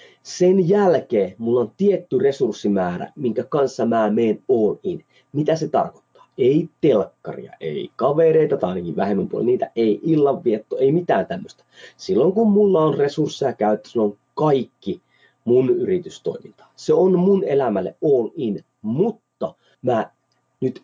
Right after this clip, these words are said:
yritän sen mun elä-, elämisen ehdoilla. Ja nyt joku sanoo sitä, että hei, sä jarrutat sun kehittymistä näin. Voi olla, mutta myös mä kerkeen myös elää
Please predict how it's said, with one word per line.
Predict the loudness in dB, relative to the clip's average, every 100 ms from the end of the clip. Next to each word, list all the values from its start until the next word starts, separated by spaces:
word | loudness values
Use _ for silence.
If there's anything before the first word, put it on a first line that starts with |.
| -2
yritän | 0 2 0 -2 -4 -4
sen | -4 -2
mun | -2 -4 -2
elä-, | 0 2 -2 -6 -10 -2
elämisen | 2 2 0 -2 -4 -8 -12 _ _
ehdoilla. | -2 -2 -4 -10 -14 -20 -4
Ja | -2
nyt | 0
joku | 0 0
sanoo | 2 2 0
sitä, | -2
että | 0
hei, | 0
sä | 0 0
jarrutat | 2 2 0 -2 -4
sun | -6 -6 _ -2
kehittymistä | 0 0 -2 -4 -4
näin. | -6 -6 _ _ -8 0
Voi | 2 2 0
olla, | 0 2 0 -2 -12 _ _ _ -2
mutta | -2 -2 -4 -2
myös | 0 -2 -2
mä | -6
kerkeen | -2 -2 0 0
myös | 0 -2 -4 0
elää | 2 2 0